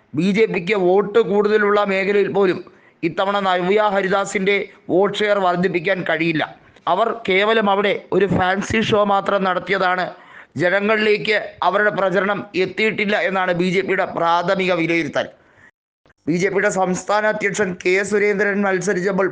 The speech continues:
പോലും ഒരു ലക്ഷത്തി നാൽപ്പത്തോരായിരം വോട്ടേ കിട്ടിയുള്ളൂ. രമ്യ ഹരിദാസിന് പരമാവധി ലഭിക്കാൻ പോകുന്നത് തൊണ്ണൂറ്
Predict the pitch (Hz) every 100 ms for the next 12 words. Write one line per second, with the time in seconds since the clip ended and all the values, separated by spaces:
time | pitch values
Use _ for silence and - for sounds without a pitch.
0 | 185 190 175 - - - - - - -
1 | 185 202 208 208 - 196 180 185 190 196
2 | 208 202 202 202 190 190 190 175 160 175
3 | 131 - _ - 151 170 185 196 190 185
4 | 190 185 190 - 165 165 185 202 202 208
5 | 202 196 190 196 196 190 190 190 170 -
6 | - _ _ - 180 196 214